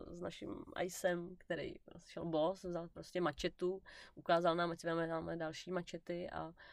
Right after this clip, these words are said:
a prostě jdeme do džungle, no, takže jsme č-, z džunglí najednou tam třeba, nevím, proběh kůň, jo, prostě, jako, který teda někomu asi patřil, ale a bylo to masakr, takže jdeš x, no super to bylo. Pak najednou jsme se objevili u vodopádu,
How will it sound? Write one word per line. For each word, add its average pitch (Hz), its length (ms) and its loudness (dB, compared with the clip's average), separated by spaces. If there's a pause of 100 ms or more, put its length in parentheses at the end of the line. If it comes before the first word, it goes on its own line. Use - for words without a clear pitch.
(260)
a 165 40 -4
prostě 170 260 -2
jdeme 170 160 4
do 175 80 4
džungle, 190 380 -2
no, 175 140 -6
takže - 340 -12 (460)
jsme 175 200 -4
č-, - 260 -12
z 165 160 -10
džunglí 170 400 2
najednou 160 340 0
tam 160 240 -4
třeba, 170 260 -2
nevím, - 200 -12
proběh 165 320 0
kůň, 165 580 0
jo, - 200 -4
prostě, - 400 -10 (280)
jako, - 220 -14
který 151 260 -4
teda 160 160 -4
někomu 165 320 -6
asi - 180 -10
patřil, 165 580 -6
ale 156 240 -4 (760)
a - 60 -4
bylo 170 140 2
to 175 80 2
masakr, - 360 -2
takže 165 260 -2
jdeš - 460 -10
x, - 600 -12
no 202 140 -4
super 196 380 0
to 156 100 -6
bylo. - 120 -6
Pak - 160 -6
najednou 165 360 2
jsme 175 160 -4
se 170 160 -6
objevili 160 460 0
u - 360 -8
vodopádu, 170 840 4